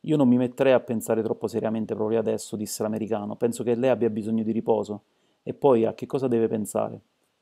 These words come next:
"Ho avuto spesso l'incarico di investigare su degli assassini e a come erano successi", disse padre Brown. "Ora debbo investigare sul mio." "Se fossi in lei", disse Race, "come prima cosa mi verserei un bicchiere di vino."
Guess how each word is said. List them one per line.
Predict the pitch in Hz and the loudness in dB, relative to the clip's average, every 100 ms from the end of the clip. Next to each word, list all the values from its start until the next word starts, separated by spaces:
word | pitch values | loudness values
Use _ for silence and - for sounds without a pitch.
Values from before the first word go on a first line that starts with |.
| _ _ _ _ _ _ _ _ _ _ _ _ | _ _ _ _ _ _ _ _ _ _ _ _
"Ho | 127 | 2
avuto | 135 143 | 4 2
spesso | 135 160 - 127 | 0 -2 0 2
l'incarico | 120 123 131 123 | 4 4 6 4
di | 113 | 4
investigare | 113 120 - 120 135 123 | 2 0 0 2 4 2
su | 110 | 0
degli | 113 113 | 2 2
assassini | 113 127 - - 104 101 - - | 2 -2 -4 -4 -4 -4 -6 -10
e | 117 - _ - | -12 -12 _ -16
a | - 120 | -12 -6
come | - 127 117 | -2 2 2
erano | 117 110 | 2 0
successi", | 110 - 107 101 - - | -6 -6 -6 -6 -10 -12
disse | 113 101 - | -10 -8 -4
padre | 104 104 | -2 -2
Brown. | 95 107 98 101 - _ _ - | -2 -2 -2 -6 -14 _ _ -2
"Ora | 139 123 | 4 4
debbo | 113 104 113 | 4 0 -2
investigare | 110 113 120 120 110 | -2 -4 2 2 2
sul | 170 113 | -2 2
mio." | 120 110 107 - _ _ _ _ _ _ | 4 4 -2 -12 _ _ _ _ _ _
"Se | - | -6
fossi | 127 147 - 135 | -6 -6 -4 0
in | 135 | 2
lei", | 143 147 120 | 4 4 4
disse | 113 - 113 | 0 0 2
Race, | 123 127 123 - 104 - _ _ - | 4 2 0 -6 -8 -10 _ _ -6
"come | 127 120 | -4 -4
prima | 139 131 | 0 0
cosa | 127 147 143 120 107 120 - | 2 2 2 0 -2 -10 -6
mi | 120 | -2
verserei | 113 - 117 117 | 0 0 0 0
un | |
bicchiere | 117 117 120 110 | -2 -4 -2 -2
di | |
vino." | 101 98 98 | -2 -4 -6